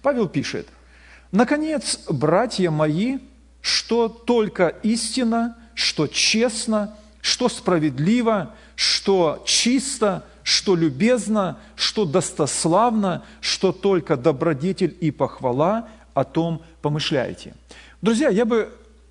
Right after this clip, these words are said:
вот этот стих, который мы только что прочитали, назвал очень коротко: «Принципы правильного мышления».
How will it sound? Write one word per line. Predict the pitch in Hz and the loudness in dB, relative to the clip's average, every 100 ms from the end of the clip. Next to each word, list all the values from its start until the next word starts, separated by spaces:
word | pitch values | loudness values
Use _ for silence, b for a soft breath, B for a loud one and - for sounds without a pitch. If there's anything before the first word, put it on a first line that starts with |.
| - | -2
вот | 214 | -2
этот | 233 214 - | 0 -4 -4
стих, | - - - 269 254 - - | -8 -8 -4 -2 -2 -6 -12
который | - 165 170 | -6 -2 -2
мы | 170 | -2
только | 165 147 | -2 -4
что | - 131 | -6 -6
прочитали, | 135 - 135 120 95 - - b b b b | -6 -8 -4 -4 -4 -12 -20 b b b b
назвал | 180 185 277 262 | 0 2 2 0
очень | 214 - 202 | 0 -2 -2
коротко: | 190 143 110 - - - | 0 0 -2 -10 -14 -2
«Принципы | 190 220 339 - 311 247 285 | 2 4 4 2 -2 -2 -2
правильного | - 190 202 196 185 170 | 2 2 2 2 0 0
мышления». | 165 - - - - | -2 -4 -6 -6 -14